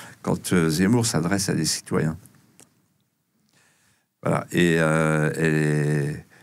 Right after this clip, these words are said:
Z-, Zemmour est à Notre-Dame de Paris, elle est à, au supermarché. Mais ça marche pas mal, hein,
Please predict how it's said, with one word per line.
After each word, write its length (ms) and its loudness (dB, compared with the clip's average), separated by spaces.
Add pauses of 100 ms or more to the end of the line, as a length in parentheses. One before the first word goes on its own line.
(140)
Z-, 220 -8
Zemmour 440 2
est 140 -4
à 60 2
Notre-Dame 400 0
de 80 0
Paris, 480 2
elle 320 4
est 200 -2
à, 420 0
au 100 -4
supermarché. 680 -2 (2750)
Mais 120 -2
ça 180 2
marche 220 0
pas 140 2
mal, 200 4
hein, 120 2